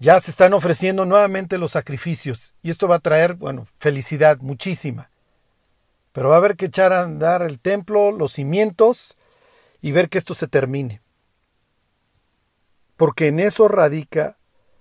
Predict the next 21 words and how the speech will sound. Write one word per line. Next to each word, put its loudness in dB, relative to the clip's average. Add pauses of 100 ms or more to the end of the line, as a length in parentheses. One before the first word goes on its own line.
(240)
el -2
éxito -4
de -4
Zorobabel -4 (120)
y -6
de -2
Josué. -10 (1500)
En -8
que -2
Dios -2
vuelva 4
a 4
tener -2
su -10
oficina -8
y -12
su -12
presencia -4
en -6
este -4
sitio. -10